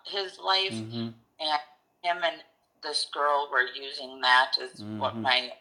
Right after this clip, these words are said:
Speaker 1: understanding is.
Speaker 2: Yeah.
Speaker 1: And so he was doing different things to, I guess, try to sabotage their connection to that. So, um, that's where I think some of these problems came in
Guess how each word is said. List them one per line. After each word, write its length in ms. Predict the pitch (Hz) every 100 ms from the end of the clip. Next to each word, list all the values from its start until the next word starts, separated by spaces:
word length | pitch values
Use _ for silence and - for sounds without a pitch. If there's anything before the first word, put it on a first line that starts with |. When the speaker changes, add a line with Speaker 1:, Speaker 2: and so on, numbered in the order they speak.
| _ _ _ _ -
Speaker 1:
understanding 240 | 139 143 139
is. 220 | 139 147 - - - -
Speaker 2:
Yeah. 220 | 110 139
Speaker 1:
And 420 | 156 156 156 156
so 240 | - 160 151 -
he 60 | 190
was 200 | 170 160
doing 300 | 170 160 151
different 360 | 147 160 147 -
things 420 | 147 143 139 - -
to, 320 | 151 139 127 - - _ _ - _ _ _ _ - - _ -
I 100 | 147
guess, 320 | 151 143 -
try 200 | - 147
to 80 | 135
sabotage 840 | - - 123 131 - 131 135 135
their 240 | - 131 123
connection 600 | - 127 151 - 214 220
to 160 | - 247
that. 380 | 247 254 262 - - - - _
So, 800 | - - - 190 175 165 156 135 - -
um, 360 | 165 156 147 - - _ _ _ _ _ _ _ - _ _ _ _ _ _ _ _
that's 500 | 160 165 170 - - -
where 200 | 160 147
I 140 | 139 139
think 260 | 165 147
some 200 | - 147
of 60 | 143
these 200 | 135 -
problems 580 | - 135 139 139 131 -
came 340 | - 147 143
in 300 | 139 131